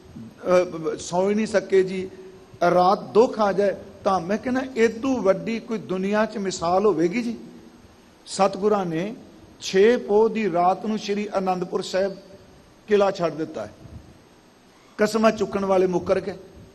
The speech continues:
ਤੇ ਸਤਿਗੁਰੂ ਜੀ ਨੇ ਇਹ ਜ਼ਫਰਨਾਮੇ ਵਿੱਚ ਜਦੋਂ ਦਾਸਤਾਨ ਸ਼ੁਰੂ ਕੀਤੀ, ਉਸ ਵਿੱਚ ਜਿਹੜੇ ਪਹਿਲੇ ਸ਼ੇਰ ਲਿਖੇ ਨੇ, ਉਹ ਕਸਮ ਨਾਲ ਸੰਬੰਧਿਤ ਨੇ।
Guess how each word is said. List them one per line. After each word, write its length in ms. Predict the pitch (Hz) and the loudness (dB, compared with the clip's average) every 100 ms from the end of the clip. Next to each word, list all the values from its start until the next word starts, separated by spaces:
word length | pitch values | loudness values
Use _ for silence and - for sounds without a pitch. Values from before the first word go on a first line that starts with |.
| _ _ - | _ _ 0
ਤੇ 100 | 208 | 0
ਸਤਿਗੁਰੂ 560 | 202 185 185 190 240 240 | 2 0 0 -2 -2 0
ਜੀ 140 | 208 | 0
ਨੇ 280 | 202 240 240 - - - - | 0 -2 -4 -10 -18 -18 0
ਇਹ 140 | 180 | 2
ਜ਼ਫਰਨਾਮੇ 760 | 175 190 196 233 214 180 185 220 | 4 4 2 0 0 0 0 -2
ਵਿੱਚ 160 | 220 | -2
ਜਦੋਂ 200 | 180 214 | 0 2
ਦਾਸਤਾਨ 680 | 180 127 165 185 226 - 240 | 2 0 0 2 0 -2 -2
ਸ਼ੁਰੂ 280 | 220 190 190 | -2 -2 -2
ਕੀਤੀ, 480 | 185 170 190 226 247 - - - | -2 -4 -2 -6 -6 -14 -20 -2
ਉਸ 220 | 202 226 240 | 2 2 0
ਵਿੱਚ 240 | 233 233 | -6 -6
ਜਿਹੜੇ 260 | 165 202 208 | 0 4 4
ਪਹਿਲੇ 480 | - 214 247 240 | 2 0 2 0
ਸ਼ੇਰ 300 | 214 180 202 | -2 2 2
ਲਿਖੇ 340 | 202 190 190 202 | 4 0 2 2
ਨੇ, 80 | 240 | 2
ਉਹ 340 | 254 220 220 | 2 0 2
ਕਸਮ 280 | 233 233 240 | -2 -2 0
ਨਾਲ 160 | 233 233 | 2 0
ਸੰਬੰਧਿਤ 500 | 214 196 208 185 | 0 -2 0 -2
ਨੇ। 100 | 147 | -4